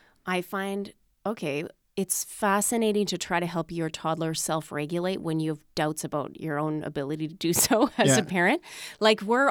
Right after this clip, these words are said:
Speaker 1: we're so big in terms of child development on this big, like, "Okay,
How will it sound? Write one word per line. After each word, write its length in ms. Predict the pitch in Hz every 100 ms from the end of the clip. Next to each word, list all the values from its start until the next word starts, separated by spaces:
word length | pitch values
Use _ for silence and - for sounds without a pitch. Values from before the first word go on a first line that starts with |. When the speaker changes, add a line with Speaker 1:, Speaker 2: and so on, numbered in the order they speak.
| -
Speaker 1:
we're 300 | 185 208 285
so 280 | - 233 202
big 260 | 185 180
in 100 | 143
terms 240 | 165 185 175
of 60 |
child 240 | 170 170 160
development 460 | 156 156 151 160 156
on 80 |
this 180 | 151 156
big, 220 | - 170
like, 160 | 160 151 - - - -
"Okay, 480 | 226 320 370 320